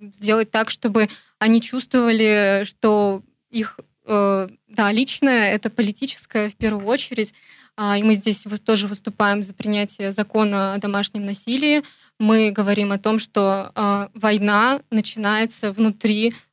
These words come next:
дома, и для женщины в России дом — это самое небезопасное место.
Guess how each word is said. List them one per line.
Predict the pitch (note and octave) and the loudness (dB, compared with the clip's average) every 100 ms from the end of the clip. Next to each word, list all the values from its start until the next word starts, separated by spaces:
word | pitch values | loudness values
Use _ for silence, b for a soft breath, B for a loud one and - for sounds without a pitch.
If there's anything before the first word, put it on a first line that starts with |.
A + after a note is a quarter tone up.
| G#3+ | -2
дома, | G#3+ G#3+ G3+ F#3+ F#3+ - | 2 4 4 0 -4 -8
и | G#3+ | -8
для | G3 G3+ | -6 -4
женщины | G3+ G#3+ C4+ C4 B3 A3+ G#3+ G3+ | -2 0 0 0 0 0 0 -2
в | |
России | G#3 - - A3 | -4 -4 -6 -6
дом — | G3 G#3+ A#3+ A#3 | 0 2 2 0
это | A3+ | -4
самое | G#3+ A3 G#3+ A3+ G#3 | -2 0 2 2 2
небезопасное | G#3 G#3 G3+ G3+ G3 G#3 G#3+ G#3 | 2 2 0 0 0 0 -2 -4
место. | G3+ G3 - F#3 | -4 -6 -6 -6